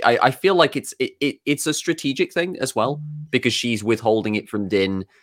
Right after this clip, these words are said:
I think she knows this is a huge deal. Like, the minute that she asks him if he'd seen anything and he says no, and then at the, that moment you can kinda see the gears turning in her head of, like,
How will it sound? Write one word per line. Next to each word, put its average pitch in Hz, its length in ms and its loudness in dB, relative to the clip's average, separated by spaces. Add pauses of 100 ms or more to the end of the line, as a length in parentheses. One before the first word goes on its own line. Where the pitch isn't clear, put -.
(180)
I 113 60 -4
think 117 340 0
she - 220 -2
knows 98 320 2
this 101 160 -6
is 98 100 -4
a 98 100 4
huge 117 640 -4
deal. 80 500 -2 (500)
Like, 127 180 6
the 131 60 6
minute 135 320 4
that 113 100 0
she 135 160 4
asks 127 300 6
him 123 80 -2
if 107 100 -2
he'd 101 140 -4
seen 104 240 -4
anything 92 320 -4
and 92 100 -4
he 90 60 -2
says 90 220 -6
no, 98 260 4
and 90 80 -2
then 92 140 -2
at 92 180 2
the, 98 240 0
that 110 220 4
moment 98 320 -2
you 98 100 -6
can 104 160 -8
kinda 101 200 -2
see - 140 -4
the 95 80 0
gears 98 360 4
turning 92 300 -2
in 87 100 -4
her 87 120 -4
head 92 260 2
of, 85 140 -4
like, 87 380 0